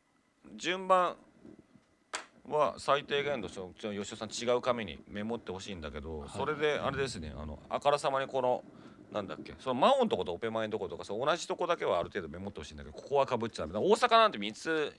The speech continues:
Speaker 1: 四つあるじゃん。そこは被んないようにっていうだけ。
Speaker 2: えーと、つまり、な-、何メモればいいですか？え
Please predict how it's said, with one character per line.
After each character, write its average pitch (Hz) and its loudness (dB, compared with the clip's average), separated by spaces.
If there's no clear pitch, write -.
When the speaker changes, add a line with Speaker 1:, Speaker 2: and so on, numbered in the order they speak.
Speaker 1:
四 127 -2
つ - -6
あ 120 6
る 95 -2
じ 71 -10
ゃ 67 -10
ん。 65 -16
そ - -10
こ 147 -8
は 143 2
被 135 -4
ん 120 -6
な 87 -4
い 80 -4
よ 80 -6
う 80 -6
に 82 -6
っ 76 -10
て 82 -12
い 80 -6
う - -6
だ 71 -8
け。 98 -12
Speaker 2:
え 110 -2
ー - -18
と、 202 0
つ - 0
ま 113 0
り、 143 -2
な-、 117 -2
何 123 0
メ 90 -2
モ 85 -6
れ 82 -6
ば - -10
い - -12
い - -12
で - -18
す - -18
か？ - -20
え 90 -10